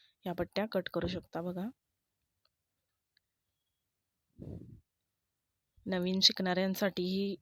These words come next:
ही पद्धत खूपच सोपी आहे. एकसारखे सुंदर नॉट्स या, अ, पद्धतीनं तयार होतात आणि खूपच सोपी पद्धत आहे ही.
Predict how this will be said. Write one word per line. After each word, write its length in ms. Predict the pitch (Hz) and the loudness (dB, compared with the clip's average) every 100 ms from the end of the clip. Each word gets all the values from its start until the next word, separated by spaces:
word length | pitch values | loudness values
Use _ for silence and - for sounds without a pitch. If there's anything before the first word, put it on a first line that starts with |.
| - | -8
ही 140 | 196 | -4
पद्धत 300 | 196 196 180 185 | 4 4 4 0
खूपच 400 | - 190 - - | -2 -4 -4 -4
सोपी 280 | 208 175 190 | -4 -2 0
आहे. 260 | 190 180 190 | 0 0 -2
एकसारखे 680 | - 190 - 185 180 196 214 | -2 -4 -4 -4 -2 0 0
सुंदर 360 | - 185 175 | 0 0 0
नॉट्स 400 | 180 190 180 - | 0 2 0 0
या, 240 | 185 190 208 - - - _ _ | 0 0 -2 -6 -20 -20 _ _
अ, 140 | 170 | -4
पद्धतीनं 560 | 165 180 175 175 185 185 180 | 2 2 4 2 0 0 -2
तयार 240 | 170 170 | 0 0
होतात 360 | 190 185 151 185 - _ _ _ _ - | -2 -2 -2 -4 -8 _ _ _ _ -10
आणि 160 | 165 170 | -6 -4
खूपच 380 | - 190 196 - | -4 6 6 8
सोपी 280 | 196 - 180 | 0 0 2
पद्धत 360 | 185 170 175 | 2 2 0
आहे 220 | 185 175 | 0 -2
ही. 280 | 170 190 226 | -4 -4 -4